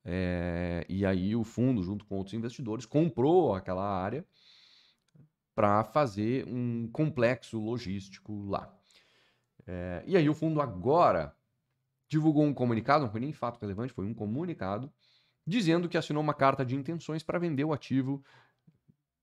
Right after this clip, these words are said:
lá, eh, de São Bernardo do Campo. Só. Não disse mais nada. "Ah, é um grupo internacional que vai comprar." Tá, beleza. A gente não sabe qual é,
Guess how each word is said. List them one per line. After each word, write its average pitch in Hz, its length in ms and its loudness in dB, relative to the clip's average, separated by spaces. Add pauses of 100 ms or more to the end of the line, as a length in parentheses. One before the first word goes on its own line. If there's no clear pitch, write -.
(640)
lá, 98 440 2 (200)
eh, 90 400 -2
de 95 100 -8
São 104 160 -2
Bernardo 95 420 2
do 113 120 -6
Campo. - 260 -4 (460)
Só. - 480 -6 (180)
Não 147 120 -8
disse 107 260 -12
mais 95 220 -8
nada. - 260 -4
"Ah, 170 60 4
é 156 40 0
um 135 100 -2
grupo 120 200 -4
internacional 107 600 -4
que 101 60 -12
vai 101 100 -6
comprar." 85 280 -10
Tá, 73 200 -14
beleza. - 320 -10
A - 20 -20
gente 80 140 -12
não 87 60 -10
sabe 87 180 -8
qual 143 160 2
é, 156 220 4